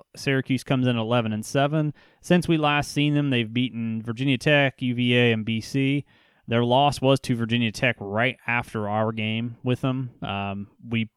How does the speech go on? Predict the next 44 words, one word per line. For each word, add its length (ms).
you 140
know, 100
we 140
had 140
that 240
epic 440
just 240
firefight 680
shootout. 680
Um, 380
and 80
then 100
the 80
next 280
game, 240
they 120
also 380
went 180
out 220
and 440
lost 420
to 260
Virginia 340
Tech. 380
So 100
they 140
kinda 320
hit 180
a 20
little 220
bit 100
of 60
a 60
schneid 500
there, 260
but 180
their 120
record 320
right 180
now, 200
believe 320
it 40
or 80
not, 360